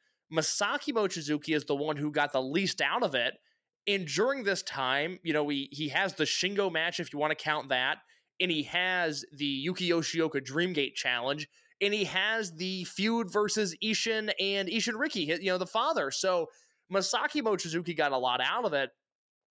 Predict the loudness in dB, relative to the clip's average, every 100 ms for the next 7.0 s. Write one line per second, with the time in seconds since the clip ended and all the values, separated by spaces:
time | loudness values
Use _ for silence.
0 | _ -4 -2 0 0 0 2 0 0 0
1 | 0 0 -6 _ _ -2 0 2 0 0
2 | -2 -2 -2 -2 -2 -4 -4 0 2 4
3 | 2 0 -4 0 0 0 2 2 0 -4
4 | -20 -6 -2 0 0 0 0 0 -2 -2
5 | 0 0 0 0 0 2 2 0 0 2
6 | 0 0 -4 -2 0 0 -2 -2 -2